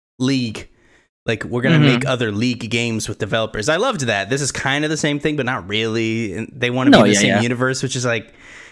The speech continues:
Speaker 1: like, come on. The,
Speaker 2: Yeah.
Speaker 1: I, I feel like they said that, like, on the,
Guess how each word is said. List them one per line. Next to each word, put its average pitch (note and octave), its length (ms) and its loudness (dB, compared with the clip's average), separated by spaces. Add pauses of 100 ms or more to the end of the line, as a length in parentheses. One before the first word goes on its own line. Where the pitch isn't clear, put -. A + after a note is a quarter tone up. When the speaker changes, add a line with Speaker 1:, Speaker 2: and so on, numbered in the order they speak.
(140)
Speaker 1:
like, - 100 -6
come E3 160 -2
on. D2+ 260 -8 (460)
The, G#2+ 240 0
Speaker 2:
Yeah. G#2+ 140 0 (120)
Speaker 1:
I, D3+ 240 -2 (100)
I D3+ 100 0
feel F#3+ 160 0
like G#3 120 -2
they D3 120 -2
said C#3+ 180 0
that, C#3+ 180 0
like, B2 180 -4
on B2+ 160 0
the, A2+ 200 -2